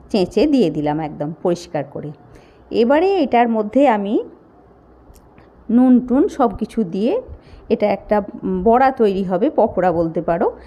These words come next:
তো অল্প একটু নুন দিলাম, হাফ চামচ নুন দিলাম, আর দেবো ওই এক চামচ মতন ধনে গুঁড়ো।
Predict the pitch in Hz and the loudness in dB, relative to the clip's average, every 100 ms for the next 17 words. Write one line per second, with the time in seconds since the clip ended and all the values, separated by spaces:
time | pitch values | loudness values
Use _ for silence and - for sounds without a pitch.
0 | - _ - 180 180 - - 214 220 208 | -20 _ -10 -6 -6 -6 0 0 0 -2
1 | 240 220 233 240 247 254 254 233 214 - | 0 0 2 4 4 2 2 0 -4 -2
2 | 226 226 233 208 214 226 233 240 262 440 | 0 0 0 -2 2 2 2 2 0 -2
3 | - - - - 190 220 196 180 185 440 | -8 -20 -20 -6 -4 -2 -2 -2 -2 -4
4 | - - - 370 554 220 220 - 196 190 | -6 -16 -2 0 0 -2 -2 -6 -8 -8
5 | - 202 202 349 539 - - - - - | -6 -8 -4 -4 -6 -12 -16 -14 -14 -18
6 | - - - 269 262 185 151 147 | -16 -14 0 2 2 0 -2 -4